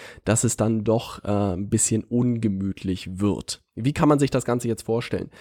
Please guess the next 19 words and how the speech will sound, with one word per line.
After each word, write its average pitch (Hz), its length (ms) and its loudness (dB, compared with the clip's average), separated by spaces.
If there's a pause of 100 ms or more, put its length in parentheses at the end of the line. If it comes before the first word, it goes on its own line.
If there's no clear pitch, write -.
(180)
Das - 100 -20
Ganze 151 180 4
kann 151 140 4
man 151 100 6
sich 139 140 0
vorstellen, 147 600 2
dass 123 400 0
natürlich, 123 640 0
äh, 104 160 2
digitales 113 600 0
Marketing, 120 500 0
damit 104 220 0
kann 117 120 -6
man 113 120 4
ja 104 140 4
sehr 104 220 0
unterschiedliche 110 800 -2
Sachen 135 300 2
machen 131 300 0